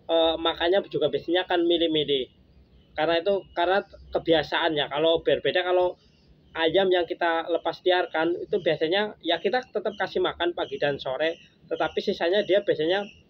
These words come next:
nyari makan sendiri di kebun. Dan itu akan membantu agar ayam atau unggas yang kita pelihara itu lebih kuat terhadap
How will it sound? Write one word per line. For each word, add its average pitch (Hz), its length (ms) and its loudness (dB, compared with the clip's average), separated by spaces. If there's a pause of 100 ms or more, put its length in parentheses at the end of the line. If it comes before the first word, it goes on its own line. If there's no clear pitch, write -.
(140)
nyari 170 320 2
makan 165 240 0
sendiri 143 400 -2
di - 80 -14
kebun. 131 320 -6 (960)
Dan 135 160 -4
itu 165 240 2 (640)
akan 180 240 2
membantu 160 560 0 (560)
agar 170 400 0
ayam 170 320 4
atau 180 240 0
unggas 147 240 0
yang 151 80 -2
kita 160 240 -4
pelihara 147 320 2
itu 190 240 0
lebih 170 400 -2 (480)
kuat 175 320 0
terhadap 160 400 -4